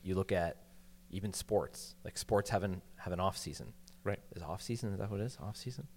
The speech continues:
Speaker 2: Yeah.
Speaker 1: Yeah. Um, even marathon runners, they're not running marathons or Ironmen running Ironmans, every single day or every single weekend, right? Like, there,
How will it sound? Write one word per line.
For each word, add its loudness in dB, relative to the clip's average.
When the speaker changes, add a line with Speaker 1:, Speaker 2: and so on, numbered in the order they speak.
Speaker 2:
Yeah. -2
Speaker 1:
Yeah. -6
Um, 4
even 4
marathon 10
runners, -2
they're 2
not 8
running 6
marathons 2
or 6
Ironmen 4
running 4
Ironmans, 0
every 4
single 2
day 4
or 4
every 0
single -2
weekend, -4
right? -6
Like, -6
there, -2